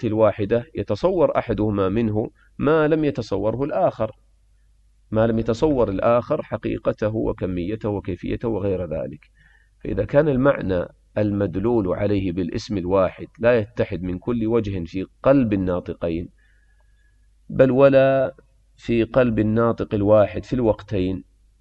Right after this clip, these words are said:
فكيف يقال إنه يجب اتحاده في اللغات المتعددة؟ يوضح ذلك أن ما تعلمه الملائكة منه ليس على حد ما يعلمه البشر.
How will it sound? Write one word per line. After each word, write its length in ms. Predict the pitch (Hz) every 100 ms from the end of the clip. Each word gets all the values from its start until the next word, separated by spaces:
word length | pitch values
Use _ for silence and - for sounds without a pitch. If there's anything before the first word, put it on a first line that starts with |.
| _
فكيف 460 | - 120 147 151 127
يقال 540 | 117 107 117 120 120
إنه 440 | 101 120 113 110 98
يجب 340 | 101 104 95
اتحاده 600 | 98 - 92 104 104 95
في 120 | 87
اللغات 380 | 92 87 101 104
المتعددة؟ 720 | 87 87 - 80 67 73 73 - _ _ _ -
يوضح 320 | 135 113 -
ذلك 580 | 87 82 73 76 - _ _ _ _ _ -
أن 260 | 127 139 135
ما 220 | 139 139
تعلمه 600 | 131 127 - 131 139 135
الملائكة 800 | 123 113 113 113 - 98 - 87 92 _ _ _ -
منه 400 | 113 127 110 104
ليس 340 | 127 123 - 113 127 - 104
على 240 | 104 98
حد 300 | - 113 127
ما 240 | 135 101
يعلمه 360 | 82 85 101 131
البشر. 420 | 147 190 165 147